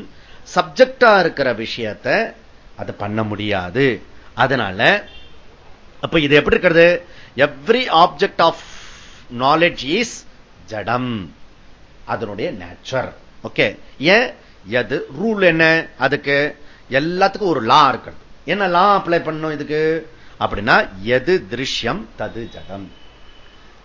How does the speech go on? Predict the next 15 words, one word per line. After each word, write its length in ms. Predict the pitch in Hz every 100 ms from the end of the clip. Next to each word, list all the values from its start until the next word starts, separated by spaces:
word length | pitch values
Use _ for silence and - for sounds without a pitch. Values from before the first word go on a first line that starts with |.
| 101 127
எது 180 | 139 202 104
திருஷ்யம் 500 | 123 156 - 117 113 - - -
தது 200 | 220 269 170
ஜடம். 280 | 110 95 92 - - - - - - -
நீ 80 | 170 160 143
எதை 140 | 254 - 127
பார்க்கிறையோ 600 | 160 180 156 107 107 160 - 110
அதெல்லாம் 380 | 113 101 113 147 95
ஜடம். 240 | 98 90 - - - - - - - - - - - - - - 110
ஓகே, 180 | - 139 - 131 196
ஆப்ஜெக்ட்ஸ் 800 | 190 165 233 - - - 143 135 - 95
ஜடம், 300 | 110 113 104 - - - - - - - - - - - - -
சப்ஜெக்ட் 580 | 165 143 127 - - 120 120 202 - - - - - -
சைத்தன்யம், 680 | 113 110 107 92 92 120 95 - - -
சேதனம். 500 | 156 151 120 104 120